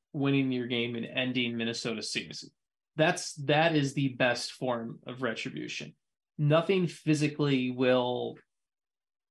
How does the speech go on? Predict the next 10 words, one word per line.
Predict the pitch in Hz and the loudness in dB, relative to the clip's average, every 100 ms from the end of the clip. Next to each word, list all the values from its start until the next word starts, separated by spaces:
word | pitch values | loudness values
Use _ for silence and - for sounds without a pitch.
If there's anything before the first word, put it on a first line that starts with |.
| _ _ | _ _
will | 156 151 | -6 -2
change | 196 254 - | 2 2 2
that. | 107 - - | -4 -10 -4
And, | 175 175 160 151 - _ _ _ - | 2 4 4 2 -8 _ _ _ 0
um, | 160 151 147 139 139 _ _ _ _ _ - | 4 6 6 2 -2 _ _ _ _ _ -4
I | 151 | -2
think | 147 160 147 147 - - | 2 2 2 -2 -6 2
there's | 147 143 139 | 4 4 2
been | 156 147 143 139 135 127 - _ _ _ _ _ - | 4 4 4 2 0 -4 -12 _ _ _ _ _ -8
some, | - 147 131 123 | 0 0 0 -4